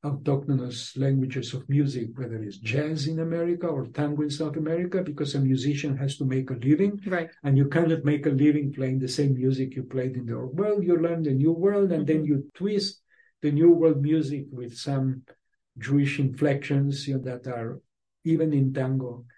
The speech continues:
Speaker 1: and, of course, in American music. So from the very beginning to the very end, uh, this topic was like a thread going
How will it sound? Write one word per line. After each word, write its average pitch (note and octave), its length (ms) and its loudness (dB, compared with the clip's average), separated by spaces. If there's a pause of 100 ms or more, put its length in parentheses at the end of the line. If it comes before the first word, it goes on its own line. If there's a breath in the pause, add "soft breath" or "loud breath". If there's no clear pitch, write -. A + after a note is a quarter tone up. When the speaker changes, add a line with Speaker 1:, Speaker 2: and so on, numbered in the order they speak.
(460 soft breath)
Speaker 1:
and, C3 400 -4
of C3+ 160 -10
course, C3+ 420 -6
in A#2 320 -6
American B2 560 -8
music. B2 400 -4
So C3 420 -6 (680 soft breath)
from D3 240 0
the C#3 100 4
very F#3 220 8
beginning D3 960 4
to C#3 100 -2
the C3 100 -2
very D3 400 0
end, C3 500 -6 (180)
uh, B2+ 360 -6
this B2 520 -8 (180)
topic C3+ 400 -2 (500 loud breath)
was B2+ 420 -8
like A#2 240 -10
a A#2 280 -14 (180)
thread C#3 520 -2
going B2 320 -6